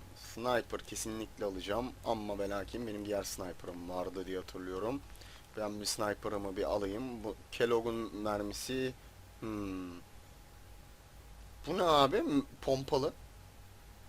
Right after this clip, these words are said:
Pompalı, tamam, pompalıyı al. Molotov kokteyl iki tane al. Maşet al, ne olur ne olmaz.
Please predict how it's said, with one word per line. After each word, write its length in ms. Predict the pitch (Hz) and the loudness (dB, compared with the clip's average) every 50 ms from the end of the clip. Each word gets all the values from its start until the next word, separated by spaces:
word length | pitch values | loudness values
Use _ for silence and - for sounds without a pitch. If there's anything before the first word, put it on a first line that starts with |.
| - - - - - - - - - - - - - - - - - - - | -16 -16 -16 -16 -16 -14 -14 -14 -14 -16 -16 -18 -18 -18 -16 -14 -12 -4 -2
Pompalı, 420 | 107 104 104 - 107 101 101 101 | -2 -2 0 0 0 0 0 0
tamam, 260 | - 117 107 107 110 - - | 0 0 0 0 0 -2 -2
pompalıyı 500 | 120 113 113 - 113 110 107 104 104 98 | -2 -2 -2 0 0 0 2 2 0 2
al. 280 | 95 80 104 104 101 - - - - - - - | 2 2 2 2 0 -2 -6 -14 -18 -16 -12 -6
Molotov 420 | 110 110 110 110 107 - - 104 - - - - - - | -2 2 2 2 2 2 2 0 0 0 -12 -16 -10 -4
kokteyl 320 | - 101 - - 104 98 101 | -4 -4 -4 -2 -4 -4 -4
iki 200 | 107 - - - | -4 -6 -4 -2
tane 260 | 107 98 98 98 92 | -2 -2 -2 -4 -2
al. 200 | 90 98 98 - - - - - - - - - - - - - - | -2 -2 -2 -4 -6 -12 -18 -18 -18 -20 -20 -20 -20 -18 -16 -12 -6
Maşet 540 | 110 110 113 113 - - 120 110 - - - | 0 2 4 4 4 4 4 2 2 2 4
al, 180 | 104 101 101 | 4 4 4
ne 140 | 104 107 110 | 2 0 0
olur 280 | 107 107 101 101 101 104 | 0 0 0 -2 -2 0
ne 40 | 104 | 0
olmaz. 520 | 101 101 95 92 92 98 98 - - - | 0 0 0 -2 -4 -4 -4 -6 -8 -10